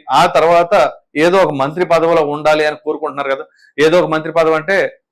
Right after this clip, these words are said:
అది ఏ ప-, మంత్రి అయినా కావచ్చు, మీరు గుర్తుంచుకోండి. మరలా మంత్రి అనగానే ఏదో ఒక మంత్రి తూతు మంత్రం, ఆ, అట్లాంటివి కాకుండా ఒక స్ట్రాంగ్ పదవే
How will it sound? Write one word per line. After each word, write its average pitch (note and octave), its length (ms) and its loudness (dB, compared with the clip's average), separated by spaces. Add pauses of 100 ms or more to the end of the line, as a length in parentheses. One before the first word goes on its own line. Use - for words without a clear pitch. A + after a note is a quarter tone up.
(160)
అది D3+ 140 2
ఏ C#3 140 2
ప-, C#3 140 -4
మంత్రి C#3 340 -4
అయినా B2+ 220 -4
కావచ్చు, G#2+ 260 -6
మీరు A#2+ 220 -16
గుర్తుంచుకోండి. B2+ 480 -14 (400)
మరలా C3+ 180 0
మంత్రి C#3+ 260 -4
అనగానే D3 280 -4
ఏదో D3 300 0
ఒక C#3 140 0
మంత్రి C3+ 340 -12
తూతు D3+ 200 -8
మంత్రం, C3 440 -6 (380)
ఆ, C3 240 4
అట్లాంటివి C#3+ 420 0
కాకుండా C#3+ 520 2 (380)
ఒక D#3+ 160 -4
స్ట్రాంగ్ F#3 580 2
పదవే D#3+ 360 4